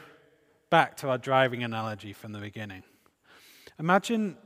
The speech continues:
you're driving along the dark road, but now you've got a car in front of you, driving at the right speed, and you can sit behind them, not too close, but close enough that their headlights show you the corners.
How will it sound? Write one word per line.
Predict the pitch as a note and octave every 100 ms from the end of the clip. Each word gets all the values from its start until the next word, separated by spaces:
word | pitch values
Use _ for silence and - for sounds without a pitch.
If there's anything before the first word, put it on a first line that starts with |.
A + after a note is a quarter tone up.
| _ _ -
you're | D#3
driving | D#3+ D#3+ D#3+ E3+
along | E3+ E3
the | D#3
dark | D#3 D3+
road, | C#3+ C3+ B2 -
but | B2+ - _ _ _ -
now | E3 F#3
you've | E3+ C#3
got | D3+ A2
a |
car | - D#3 C3+
in | A#2+
front | - D3 -
of | G2+
you, | G2+ G2 - _ _ _ _ - -
driving | D3+ D#3 D#3
at | D#3+
the | C#3
right | D3 C3
speed, | - - C3 C3 B2+ - _ _ _ _ -
and | C#3+
you | D3
can | D3
sit | - F#3
behind | D3 D3+ D#3 C3
them, | C3+
not | E3+
too | - E3
close, | - C3 B2
but | - B2 - _ - - _ _ _ -
close | E3+ E3+ D#3+
enough | D#3+ D#3+ -
that | - C3 - _
their | D#3+ D#3 D#3
headlights | C3+ C#3+ A#2+ A2+ G#2+ - -
show | C#3+ B2+
you | B2 C3 C#3 A#2+
the |
corners. | A2+ B2 A#2+ G2+ F#2+ -